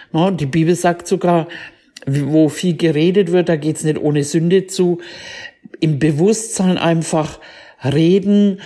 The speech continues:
und auch hören. Was, was gibt man denn weiter? Gibt man wirklich Christus weiter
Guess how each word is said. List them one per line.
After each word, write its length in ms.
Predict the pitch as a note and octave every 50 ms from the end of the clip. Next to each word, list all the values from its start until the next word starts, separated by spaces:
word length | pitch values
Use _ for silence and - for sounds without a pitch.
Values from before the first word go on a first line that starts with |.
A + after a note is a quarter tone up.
| - - - - _ _
und 340 | - E3 E3+ E3+ - - -
auch 460 | D3+ D3+ D3+ D3+ - - - - _ - -
hören. 680 | - D#3 D#3 E3 F3 E3 D#3+ C#3+ B2 A2+ A2 A2 A2 - - - - - - - - - - - - -
Was, 520 | - D3+ D#3 D#3+ - - - - - _ _ _ _ _
was 400 | D3 C#3+ D3+ E3+ - - - - - - - - - -
gibt 320 | - C#3 - F3+ - - -
man 140 | E3+ E3 C#3+
denn 220 | D#3 D#3 D3 C#3
weiter? 540 | C#3 C#3+ D#3 E3+ E3+ F#3+ F3+ E3 E3 D#3 - - - - - - - - - - - _ -
Gibt 240 | E3 D#3+ - - D#3+
man 160 | E3 E3+ D3+
wirklich 640 | D#3+ D#3 - E3 F3 E3+ - - - - - - _ - -
Christus 640 | - - E3+ G3 F#3+ G3 - - F#3+ F3 D#3+ - D#3+
weiter 520 | D#3+ D#3+ D#3+ D#3 D3+ F3 E3 D#3 D#3 D3+